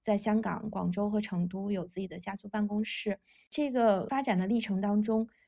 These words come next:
我就能够感受到刚才盛盛讲到的，所有的东西是我自己都经历过的，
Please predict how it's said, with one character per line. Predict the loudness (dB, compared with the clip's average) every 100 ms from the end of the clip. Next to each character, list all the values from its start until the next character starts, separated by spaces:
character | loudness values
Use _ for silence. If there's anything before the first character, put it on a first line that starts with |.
| _
我 | -2 -2
就 | 2 4
能 | 4
够 | 4 2
感 | 2 -2
受 | -2 0
到 | 0
刚 | 0 -4
才 | -2 -6
盛 | -2 -2
盛 | -2 -6 -10 _ -6
讲 | -6 -6
到 | -4 -4
的， | -4 -12 -8
所 | 0
有 | 4
的 | 4
东 | 2 0
西 | 0
是 | 0
我 | -2 -2
自 | -6
己 | -6 -4
都 | -4
经 | -2 -2 0
历 | 0
过 | -4 -12
的， | -14